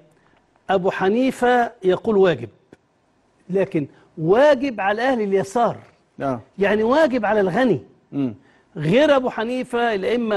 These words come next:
Speaker 1: الآخرون يقولون الأضحية سنة.
Speaker 2: مهم.
Speaker 1: إيه اللي يضطر إنك أنت أو تفتي بأن الناس تقترض للأضحية؟ أنا أقترض لسنة؟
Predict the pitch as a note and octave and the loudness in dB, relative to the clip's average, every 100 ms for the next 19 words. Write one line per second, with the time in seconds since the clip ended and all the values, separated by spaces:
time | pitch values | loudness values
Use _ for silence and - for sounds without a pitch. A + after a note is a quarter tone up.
0 | F3+ E3+ D#3 F3 D#3 E3 F3 A3 G3+ G#3 | -4 -6 -4 -4 -2 0 0 0 0 0
1 | G#3 G3+ B3 A#3 G3+ - A#3+ G#3+ C4 A#3+ | 0 -2 0 0 0 0 0 0 0 0
2 | D3 - _ _ _ - C3+ B2 A2 - | -2 -6 _ _ _ -4 -2 -2 -6 -18
3 | _ - C#4+ D#4+ C#4+ B3+ A#3 A3 - C4 | _ 0 2 2 2 2 0 -2 -4 0
4 | C4+ G#3 E3+ - F#3+ F#3+ B3 B3+ G3+ F3+ | 0 -2 -6 -6 -4 -2 -2 -2 -2 0
5 | D#3+ C#3+ - D3+ C#3+ C#3 C#3 - B3+ - | 0 -2 -4 -4 -4 -8 -10 -2 -2 -2
6 | - B3 B3+ - - D3+ G3+ B3+ A#3 A3 | -4 0 0 -4 -12 0 2 2 0 0
7 | B3 C#4 C4+ B3+ - G#3+ - - C#4 G#3+ | 0 2 2 0 -4 -4 -2 0 2 0
8 | G#3 F#3+ - C#4+ A3+ A2 - - - C#4+ | -2 -4 -4 -2 -2 -4 -14 -20 -2 2
9 | D#4 C4+ - - D#4 A#3+ A#3 D#4 D#4 C#4+ | 4 2 0 2 2 0 -6 -2 0 -2